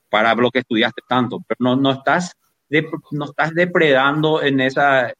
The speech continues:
en, en leyes de que algo que todo el mundo no puede hacer. No podemos ni diagnosticar cosas básicas. Y creo que eso debería darse en casi, en la, en, en la medicina, ¿verdad?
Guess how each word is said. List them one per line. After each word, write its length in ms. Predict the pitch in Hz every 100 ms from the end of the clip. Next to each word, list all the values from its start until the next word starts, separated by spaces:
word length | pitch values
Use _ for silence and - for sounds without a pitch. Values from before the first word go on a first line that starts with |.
| _
en, 340 | 123 117 110 - -
en 340 | 123 120 110 101 107
leyes 380 | 120 123 135
de 220 | 135 131 127
que 280 | 135 127 -
algo 280 | 127 135 160
que 100 | 156
todo 220 | - 160
el 60 | 180
mundo 280 | 160 202 185
no 180 | 139 113
puede 160 | 123
hacer. 360 | 117 - 87 - _ -
No 100 | 123
podemos 300 | 127 143 175
ni 80 |
diagnosticar 640 | 165 165 165 165 160 135 120
cosas 280 | 123 135 110
básicas. 420 | 87 - - - _ _ _ _ _
Y 80 | 123
creo 180 | 131 151
que 120 | 180
eso 160 | 165 185
debería 420 | 190 175 139 156
darse 480 | 135 135 135 165 147
en 80 | 139
casi, 260 | 147 143 _ _ -
en 80 | 127
la, 160 | 120
en, 140 | 110 123
en 540 | 120 _ _ _ 120
la 80 | 139
medicina, 520 | 151 151 151 233 117
¿verdad? 220 | 90 90